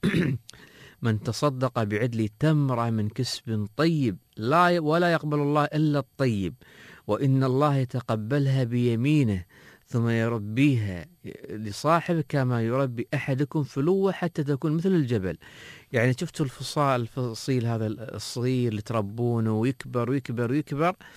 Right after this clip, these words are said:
هذه الصدقة الصغيرة اللي تظنونها صغيرة الله يجعلها يوم القيامة مثل الجبل،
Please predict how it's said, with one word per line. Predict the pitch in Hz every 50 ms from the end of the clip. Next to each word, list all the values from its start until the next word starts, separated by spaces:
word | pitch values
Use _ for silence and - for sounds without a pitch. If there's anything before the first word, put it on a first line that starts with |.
| - - - - - - - - _
هذه | - 120 131 156 175 165 160
الصدقة | 139 - - 190 180 170 156 -
الصغيرة | 135 - - - 143 123 143 165 180 170 151 139 143 147 143 123 - _ _ -
اللي | 127 127 135
تظنونها | 117 117 127 131 139 143 147 131 123 123 120
صغيرة | 113 - - 131 143 143 135 123 135 147 - _ _ _ - - - - - _ _ -
الله | 117 120 131 151 151 143
يجعلها | 135 120 101 113 117 147 147 139
يوم | 131 135 147 143 139 135
القيامة | 120 - 127 127 147 151 147 143 139
مثل | 139 - 165
الجبل، | 160 151 120 104 107 101 92 87 87 78 -